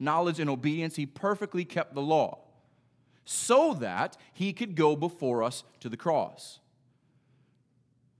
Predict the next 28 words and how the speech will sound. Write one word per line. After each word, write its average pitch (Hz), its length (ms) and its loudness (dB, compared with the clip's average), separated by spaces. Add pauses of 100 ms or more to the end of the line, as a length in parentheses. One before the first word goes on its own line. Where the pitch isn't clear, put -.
(240)
And 147 120 0
so 175 120 -2
now 185 240 4
his 160 240 0
death, 165 440 0 (120)
his 127 180 -6
burial, 190 460 4
and 147 100 -2
his 127 140 -4
resurrection 160 680 0 (240)
becomes 165 600 -2 (100)
the 135 460 -2 (160)
spiritual 143 1000 0 (180)
fulfillment 143 600 0
of 127 140 -4
these 131 180 -4
two 147 180 -8
paths. - 680 -6 (680)
Now, 147 360 4 (520)
what 185 220 0
Proverbs 208 480 4
has 165 260 4
in 147 180 -2
view 151 360 2
is 139 180 -2
these 185 320 -6
two 185 220 -4
paths, 131 580 0